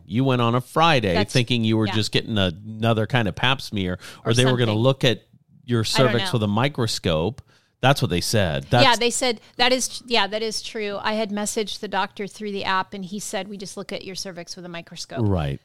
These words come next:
Speaker 2: Which wasn't actually accurate.
Speaker 1: You look at things from your cervix in a microscope is
Speaker 2: Well, no,
Speaker 1: what
Speaker 2: no,
Speaker 1: he should
Speaker 2: he,
Speaker 1: have said.
Speaker 2: he did. And then, uh,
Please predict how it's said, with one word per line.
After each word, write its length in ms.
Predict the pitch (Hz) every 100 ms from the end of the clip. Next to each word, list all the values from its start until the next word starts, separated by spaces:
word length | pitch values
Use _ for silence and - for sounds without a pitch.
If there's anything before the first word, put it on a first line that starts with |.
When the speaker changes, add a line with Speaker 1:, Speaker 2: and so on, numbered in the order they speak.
| _
Speaker 2:
Which 220 | 214 -
wasn't 360 | 214 196 - _ _ -
actually 560 | 185 - - 190 185 -
accurate. 540 | 175 - 196 - - _
Speaker 1:
You 200 | 127 131
look 220 | 117 113 120
at 100 | 98
things 260 | 117 107
from 300 | - 202 254 214
your 140 | 120
cervix 480 | - 117 90 85 -
in 80 | 101
a 60 |
microscope 680 | 85 104 - 76 - 82 76
is 40 | 92
Speaker 2:
Well, 80 | 302
no, 60 |
Speaker 1:
what 60 | 320
Speaker 2:
no, 80 | 277
Speaker 1:
he 40 |
should 160 | 233 -
Speaker 2:
he, 40 | -
Speaker 1:
have 100 | -
said. 300 | 69 58 -
Speaker 2:
he 120 | 269
did. 380 | 262 226 202 202
And 200 | 233 226
then, 300 | 226 214 - _ _
uh, 100 | -